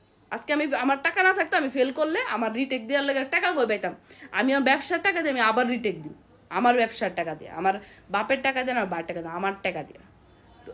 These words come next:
এটাই হইতেছে লাইফ লেসন। লাইফে পড়ালেখার পাশাপাশি অন্য কিছু করতে হয়, যারা হচ্ছে পড়ালেখার মন না, যারা পড়ালেখা দ্বারা কিছু করতে চায়, তোমরা পড়ালেখা করো,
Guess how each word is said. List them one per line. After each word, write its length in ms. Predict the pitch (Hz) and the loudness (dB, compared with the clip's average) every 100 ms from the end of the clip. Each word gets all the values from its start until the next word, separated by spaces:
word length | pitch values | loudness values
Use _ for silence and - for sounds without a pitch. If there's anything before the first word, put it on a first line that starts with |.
| - | 4
এটাই 240 | 233 262 | 8 8
হইতেছে 300 | 285 339 349 | 6 2 -2
লাইফ 240 | 233 175 175 | -2 -2 -4
লেসন। 280 | 196 175 - - - - - - - - - - - - | -4 -4 -6 -14 -20 -20 -20 -12 -12 -12 -20 -20 -20 0
লাইফে 300 | 190 214 269 | 4 4 2
পড়ালেখার 420 | 294 294 311 320 | 4 6 6 4
পাশাপাশি 380 | 277 302 311 330 | 0 0 -2 0
অন্য 220 | 277 277 | 0 0
কিছু 180 | 269 294 | -2 -4
করতে 240 | 294 294 | -4 -2
হয়, 80 | 349 | -2
যারা 260 | 220 190 226 | 0 2 2
হচ্ছে 400 | 269 269 349 494 - - - - - | 0 -2 -4 -4 -6 -20 -20 -18 0
পড়ালেখার 440 | 226 226 233 302 | 4 4 2 2
মন 220 | 254 247 | 2 4
না, 200 | 233 160 | 2 0
যারা 240 | 175 190 220 | 2 2 2
পড়ালেখা 480 | 277 269 285 294 | 0 0 0 0
দ্বারা 180 | 311 311 | 0 2
কিছু 200 | 302 311 | 0 -4
করতে 300 | 339 339 330 | -6 -4 -4
চায়, 140 | 370 440 | -6 -4
তোমরা 180 | 254 214 | -2 0
পড়ালেখা 500 | 233 240 190 160 165 | 2 2 2 -2 -8
করো, 200 | 151 | -10